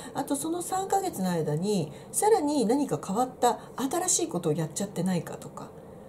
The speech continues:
その新しいことのために力を取られて、その、えー、こと自体がね、うまくいかないような要因を作ってるのかとか、その変化が起こったであろう花月の自分の行動を振り返って、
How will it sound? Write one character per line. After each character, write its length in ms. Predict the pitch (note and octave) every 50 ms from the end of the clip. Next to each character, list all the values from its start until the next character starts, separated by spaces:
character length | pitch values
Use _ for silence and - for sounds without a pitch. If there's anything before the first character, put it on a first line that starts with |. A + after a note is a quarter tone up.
| - - -
そ 160 | - - B3+
の 140 | B3 A#3+ -
新 260 | C#4+ C#4+ F#4+ F#4+ G4
し 100 | F#4+ - G#4 F#4+ F4+
い 40 | E4+
こ 140 | E4 C#4+ C4+
と 360 | C4+ - B3+ B3+ B3 A#3+ A#3
の 140 | A#3 C#4 C#4+
た 120 | C#4+ D#4+
め 120 | D4 C#4+ D4
に 160 | C#4+ B3 -
力 340 | - - - C4 B3+ B3 A3
を 80 | G3
取 160 | G3+ A3 F#3+ G3
ら 80 | G3+
れ 140 | G3 G3 F3+
て、 400 | - - A3 G#3+ G3+ F3 D3 - - - - -
そ 180 | - - F#3+
の、 260 | F#3 F3 E3+ D#3+ - - - - - - - - - - -
え 420 | - D3+ D#3 D3+ D3 D3 D3 C#3 -
ー、 60 | - - - - - - - - - - -
こ 60 | G#3+
と 100 | - E3+
自 140 | F#3+ G3 F#3
体 160 | - F3+ D3
が 100 | - -
ね、 140 | - F3+ - -
う 60 | G3
ま 100 | F#3+ G3
く 120 | - C#3+
い 60 | D3 D3
か 120 | E3+ E3+
な 100 | E3+ E3+
い 100 | E3+ E3+
よ 100 | F3 F3
う 40 | D#3+
な 80 | D3
要 200 | C3+ D3 D#3 D#3
因 100 | D#3 D#3
を 80 | D3+ D3
作 160 | - - G3
っ 20 | F#3
て 140 | - E3
る 80 | D3 D3
の 100 | D3+ D3
か 120 | - -
と 100 | - -
か、 340 | - - - G3 G3 F3 - - - - - -
そ 160 | - - C4
の 160 | C#4+ D4 - - -
変 300 | - G4 A#4+ C5 C5+ C5
化 140 | - - C#4
が 240 | A3+ G3 F3+ E3 -
起 120 | - A3 -
こ 260 | - D#4+ E4 E4 - -
っ 20 | -
た 120 | A#3+ G#3
で 140 | F3+ E3 -
あ 120 | - A3+ A#3
ろ 380 | C4 C#4+ C#4+ B3+ - - - -
う 80 | - -
花 100 | - B3
月 220 | A3 - - E3+
の 100 | D#3+ D3+
自 180 | C#3+ D3 F3 F#3
分 260 | F#3 A#3 C4 C4 C4
の 100 | C4 C4+
行 240 | C4 - A#3+ A#3 A3+
動 140 | A3+ A3+ A3+
を 40 | A3+
振 140 | A3+ - G3+
り 60 | G3+
返 280 | - - A#3 A#3 G3+ D#3
っ 20 | -
て、 360 | - - - F3 F3 E3 D3+